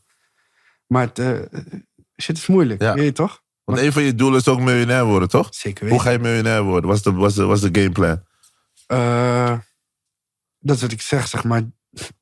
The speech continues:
Speaker 1: Eh, ik denk dat ik met de artiest Jack zijnde al miljonair kan worden.
Speaker 2: Mhm.
Speaker 1: Maar ik, ik, ben nu bezig met aan de zijkant ondernemen.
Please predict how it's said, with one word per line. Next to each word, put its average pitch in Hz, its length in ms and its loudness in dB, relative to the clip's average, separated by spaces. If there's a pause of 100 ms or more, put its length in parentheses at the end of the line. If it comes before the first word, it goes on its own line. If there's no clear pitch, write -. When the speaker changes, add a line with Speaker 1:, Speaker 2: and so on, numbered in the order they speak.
(120)
Speaker 1:
Eh, 113 280 -2 (120)
ik 117 140 -4
denk 127 200 2
dat 123 260 -2 (380)
ik 113 160 -6
met 123 140 0
de 113 60 -4
artiest 120 400 -6
Jack 117 240 -2
zijnde 127 440 0
al 123 140 0
miljonair 123 380 2
kan 120 160 0
worden. 123 400 0
Speaker 2:
Mhm. 104 240 0 (160)
Speaker 1:
Maar 107 560 0 (380)
ik, 110 180 -6 (160)
ik, - 200 -8 (140)
ben 113 240 -2
nu 117 140 0
bezig 120 300 -2
met 117 200 -2 (140)
aan 117 120 0
de 117 60 0
zijkant 117 560 -2
ondernemen. 123 760 2